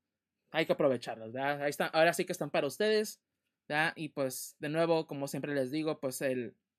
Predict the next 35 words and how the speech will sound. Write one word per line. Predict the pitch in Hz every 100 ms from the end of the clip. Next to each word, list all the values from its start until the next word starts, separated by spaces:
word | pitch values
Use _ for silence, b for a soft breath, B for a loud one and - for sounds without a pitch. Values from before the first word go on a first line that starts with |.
| _ _ _ _ _ -
el | 156
que | -
nuestras | 151 147 165
voces | 160 170
son | - 175
las | 175
que | -
sean, | - 151 -
las | 151 139 -
que | 143
estén | - 151
escuchándose | 160 - 151 151 156
aquí, | 135 - 196 196 _ _ _ _ _ _ -
no | 160
significa | 185 165 131 - 160
que | 147
las | 135
de | 131
ustedes | - 139 135
no | 143
cuenten, | 220 226 240 -
así | 165 151
que, | - 156 139 -
pues, | 131 123
mientras | 147 127 127
no | 156
se | 160
hagan | 170 170 160
escuchar, | - 185 247 226 226
pues, | - 143
obviamente | 160 156 151 143
no | 147 143
los | 139
podemos | - 135 131 131
ver, | 107